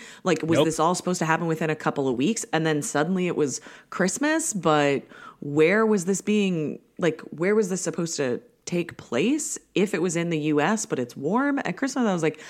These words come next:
Speaker 1: I feel like this would have been done a lot better if it had been a s-,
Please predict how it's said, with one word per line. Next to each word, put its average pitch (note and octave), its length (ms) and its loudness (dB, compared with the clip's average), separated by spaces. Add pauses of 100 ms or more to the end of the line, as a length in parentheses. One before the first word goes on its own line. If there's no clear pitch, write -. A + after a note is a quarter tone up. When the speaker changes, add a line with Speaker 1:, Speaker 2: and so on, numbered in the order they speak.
(380)
Speaker 1:
I G#3+ 80 2
feel D#4 460 2
like D3+ 240 0
this D3 200 -4
would G3 80 2
have F#3+ 80 0
been D#3+ 180 0
done C#3 280 2
a D#3 100 0
lot D3 320 0
better C3 480 0
if D3 180 -4
it C#3 100 -4
had C#3+ 200 -6
been C3 360 -4
a C#3 60 -6
s-, - 200 -8